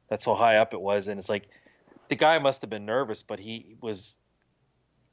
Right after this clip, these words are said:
he was very calm, and, like, that's one of the things you see with some of these other guys who are doing these jumps and some of these stunts from building to building. I'll give them credit. I mean, they are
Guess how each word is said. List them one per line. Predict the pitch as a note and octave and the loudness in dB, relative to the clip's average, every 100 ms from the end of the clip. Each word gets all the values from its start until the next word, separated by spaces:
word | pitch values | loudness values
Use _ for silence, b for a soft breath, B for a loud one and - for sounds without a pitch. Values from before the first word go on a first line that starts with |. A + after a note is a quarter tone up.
| C3+ | -20
he | A2+ C#3 | -12 -4
was | B2+ G#2 | -4 2
very | B2 A2+ | 4 4
calm, | - C3 C3+ A2 | 2 4 4 4
and, | G2+ G2 | 0 -6
like, | G2 - | -10 -12
that's | G#2 A2 - | -8 -8 -4
one | C3 | -4
of | B2 | -2
the | G#2+ | -6
things | B2+ A2+ | -6 -8
you | G#2 | -8
see | - B2+ | -8 -6
with | A2+ | -2
some | A#2 G#2 | -2 -2
of | |
these | G2 G#2+ | -2 2
other | A#2+ | 2
guys | G#2+ F#2+ G2 F#2 - b b b b | 4 4 4 2 -8 b b b b
who | - | 0
are | A#2 | 0
doing | G#2+ A#2+ A#2 | 4 4 4
these | G#2+ G2 | 2 -2
jumps | - A2 A2+ A2+ - - - _ b b b b b | 2 4 4 2 -4 -8 -10 _ b b b b b
and | G#2 | -4
some | A#2+ A2 | 0 0
of | G#2+ | 0
these | G#2+ F#2 - - | -2 -6 -10 -12
stunts | - - B2 A#2+ A#2 | -8 2 4 4 0
from | - A2 | -8 -4
building | A2+ A2 G#2+ | 0 0 -2
to | G2 | -2
building. | G2+ A#2+ A#2 G2 F#2 - _ _ _ _ _ _ _ _ _ _ _ _ _ - | 4 4 4 0 -4 -16 _ _ _ _ _ _ _ _ _ _ _ _ _ 0
I'll | B2+ C#3 | 2 4
give | D#3+ A2+ | 2 -2
them | G2 | -4
credit. | D3 C#3+ F#2 F2+ | 2 2 2 -4
I | |
mean, | F#2 F#2+ | -10 -8
they | A2+ A#2+ | -2 2
are | A#2+ B2+ F#2+ F2+ | 4 4 2 -2